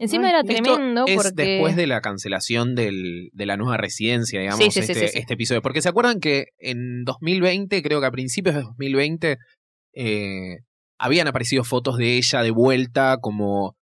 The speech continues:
Speaker 3: como con un pelo raro, caminando con, con el novio, y todos decían como, "Uy, volvió como la Britney del dos mil siete, ¿qué estará pasando?", qué sé yo, bla,
Speaker 1: Sí.
Speaker 3: bla, bla.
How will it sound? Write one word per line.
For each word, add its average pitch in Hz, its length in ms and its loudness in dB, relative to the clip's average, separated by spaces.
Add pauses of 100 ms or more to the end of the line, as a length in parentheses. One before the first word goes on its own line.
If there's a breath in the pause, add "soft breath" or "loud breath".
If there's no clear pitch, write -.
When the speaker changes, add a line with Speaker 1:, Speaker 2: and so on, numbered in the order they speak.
(220)
Speaker 3:
como 110 180 -4
con 120 140 0
un 131 120 0
pelo 135 220 4
raro, 135 520 4
caminando 117 440 -2
con, 110 420 -2
con 107 160 0
el 107 140 0
novio, 127 580 4
y 110 80 0
todos 127 200 0
decían 117 240 -2
como, 110 240 2
"Uy, 139 320 6
volvió 120 420 2
como 113 180 -2
la 104 120 0
Britney 113 300 -2
del 101 80 -2
dos 104 140 -10
mil 104 140 -10
siete, 131 380 0
¿qué 104 80 -6
estará 101 240 -2
pasando?", 113 500 -2
qué 95 80 -8
sé 98 100 -8
yo, 113 200 0
bla, 104 140 2
Speaker 1:
Sí. 101 40 0
Speaker 3:
bla, 107 140 2
bla. 131 300 2